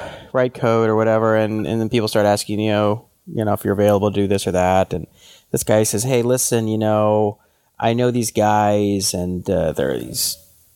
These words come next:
Korean guys, and they're, like, billionaires, or I don't know, they were,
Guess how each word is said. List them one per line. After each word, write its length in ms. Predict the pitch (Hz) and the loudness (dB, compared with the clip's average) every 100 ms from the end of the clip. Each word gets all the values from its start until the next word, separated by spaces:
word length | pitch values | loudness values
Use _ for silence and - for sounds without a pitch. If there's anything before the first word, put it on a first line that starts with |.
| _ _ _ _ _ _ | _ _ _ _ _ _
Korean 280 | - 151 131 | -6 -2 0
guys, 460 | 120 110 104 107 101 | 2 4 4 2 0
and 100 | 101 | -4
they're, 280 | 101 101 98 131 - | -2 -2 -4 -10 -14
like, 220 | - 98 - | -12 -10 -2
billionaires, 580 | 117 107 104 101 98 107 | 0 0 -2 -2 -2 0
or 140 | 104 | 0
I 140 | 175 | 2
don't 80 | 165 | 2
know, 40 | 170 | 2
they 80 | 226 | 0
were, 180 | - | -2